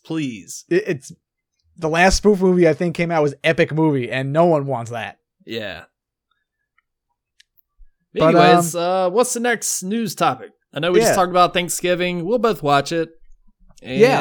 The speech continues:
Speaker 2: I'm,
Speaker 1: And
Speaker 2: I'm pumped for it. Um,
Speaker 1: Yeah.
Speaker 2: I'm pumped, uh, to see what Eli Roth has to offer. Um,
Speaker 1: I think it'll be a fun slasher, which we need more of.
Speaker 2: Precisely. And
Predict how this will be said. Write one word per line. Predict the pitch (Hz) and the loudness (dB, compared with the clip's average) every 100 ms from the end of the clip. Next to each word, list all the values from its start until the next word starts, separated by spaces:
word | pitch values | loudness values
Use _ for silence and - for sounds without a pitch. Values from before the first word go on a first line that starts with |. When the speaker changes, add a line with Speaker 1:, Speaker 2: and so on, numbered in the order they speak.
| 147 | 0
Speaker 2:
I'm, | 196 | 0
Speaker 1:
And | 254 | 0
Speaker 2:
I'm | 220 294 | -4 -4
pumped | - 254 233 | -4 -6 -2
for | 185 226 | 0 0
it. | 254 | 0
Um, | 185 208 214 202 | -2 -2 -2 -6
Speaker 1:
Yeah. | 285 - _ _ _ _ _ _ _ _ _ _ _ | -10 -12 _ _ _ _ _ _ _ _ _ _ _
Speaker 2:
I'm | 165 190 | -4 2
pumped, | 196 202 - 185 | 0 0 -6 -4
uh, | 170 170 170 | 0 2 0
to | 165 | -4
see | 156 185 180 | -8 -2 0
what | 170 | 0
Eli | 151 156 156 | 0 0 0
Roth | 147 151 | 0 -2
has | 156 147 | -4 -6
to | 139 | -6
offer. | 135 147 147 175 180 - - | -4 -4 -4 -4 -4 -6 -8
Um, | 147 160 165 170 170 170 156 _ - | -4 -2 0 0 0 0 -6 _ -16
Speaker 1:
I | - | -8
think | 214 | -4
it'll | 202 196 | -4 -2
be | 208 | -2
a | 190 | -2
fun | 196 180 180 | -2 -4 -4
slasher, | 156 - 170 151 139 - - _ - - _ | -6 -8 -6 -6 -8 -14 -20 _ -20 -20 _
which | 139 - | -12 -8
we | 151 | -8
need | 156 147 | -6 -6
more | 139 120 | -6 -8
of. | 98 - - - _ _ _ _ _ _ _ _ _ | -10 -18 -20 -20 _ _ _ _ _ _ _ _ _
Speaker 2:
Precisely. | - 117 - 214 247 175 170 - | -10 -6 -2 0 0 0 -2 0
And | 170 202 208 | 2 2 2